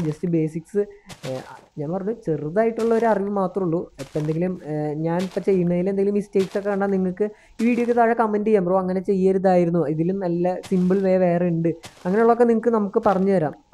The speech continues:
അടുത്ത വീഡിയോയിൽ. അപ്പോൾ അത് വെച്ച് നമ്മൾ എന്താണ് മേക്ക് ഓവർ ചെയ്തെടുക്കും. പിന്നെ അല്ല, അപ്പോൾ നമ്മൾ ഒരുമിച്ച് ചെയ്യുന്ന കുറേ missions ആണ് guys ഇനി മുതൽ വരാനായിട്ട് ഇരിക്കുന്നത്. പിന്നെ ആദ്യമേ തന്നെ, ഏ, creeper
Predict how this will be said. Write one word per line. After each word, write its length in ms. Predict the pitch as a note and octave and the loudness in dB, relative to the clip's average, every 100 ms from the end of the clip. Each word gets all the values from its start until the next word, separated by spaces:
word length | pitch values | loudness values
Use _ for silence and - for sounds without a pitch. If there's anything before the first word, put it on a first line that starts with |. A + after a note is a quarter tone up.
| D3 | -6
അടുത്ത 200 | D3+ G3 F#3+ | -2 0 2
വീഡിയോയിൽ. 260 | F3+ F#3 F#3 | 4 2 2
അപ്പോൾ 120 | F#3+ F3 | 2 2
അത് 80 | F#3+ | 2
വെച്ച് 160 | F3+ G3 | 0 0
നമ്മൾ 160 | F#3 F#3 A#3 - _ - - | 0 0 -4 -10 _ -16 -8
എന്താണ് 260 | G3+ G#3 G3 G3 _ - G3+ | -2 0 -2 -6 _ -6 0
മേക്ക് 240 | G3+ G3+ G#3 | 2 4 6
ഓവർ 140 | G#3+ G#3+ | 6 4
ചെയ്തെടുക്കും. 560 | G#3+ G3+ G3+ E3 - E3 D3+ | 4 4 4 2 2 -2 0
പിന്നെ 160 | D3 C#3 | -4 -4
അല്ല, 100 | C3 | -4
അപ്പോൾ 120 | B2 D#3 | -4 -2
നമ്മൾ 180 | D#3+ F3+ A3 F3 | 0 0 2 4
ഒരുമിച്ച് 580 | F3+ G3 A3+ A#3 - C#4 - | 4 4 -2 -2 -6 -10 -4
ചെയ്യുന്ന 500 | G3+ F3 F3 F#3 F#3 F#3+ - _ - | -2 -2 0 0 0 -2 -6 _ -10
കുറേ 240 | D#3 D#3 E3 | -4 -2 -2
missions 420 | D3+ - D3 D#3 C3+ | -4 -6 -6 -6 -6
ആണ് 120 | B2+ C3 | -6 -6
guys 180 | B2+ B2+ D#3 | -8 -8 -6
ഇനി 140 | E3 G3 F#3+ | -2 -2 -2
മുതൽ 300 | D#3 D3 C#3 C#3 C3 | -4 -4 -4 -4 -4
വരാനായിട്ട് 760 | B2+ B2+ C3 D3 D3+ C#3+ C#3+ - - | -6 -6 -6 -6 -6 -6 -8 -10 -6
ഇരിക്കുന്നത്. 440 | A#3 B3+ B3+ G#3 E3 - _ _ _ | -6 -2 0 0 0 -6 _ _ _
പിന്നെ 180 | C#3+ C#3+ - | -8 -6 -4
ആദ്യമേ 320 | D#3+ F#3 G#3+ A#3+ | -4 -2 0 0
തന്നെ, 200 | A#3+ A3 G#3+ - E3+ | 0 -2 -4 -6 -4
ഏ, 40 | E3 E3 | -4 -4
creeper 400 | E3+ E3+ - | -4 -4 -4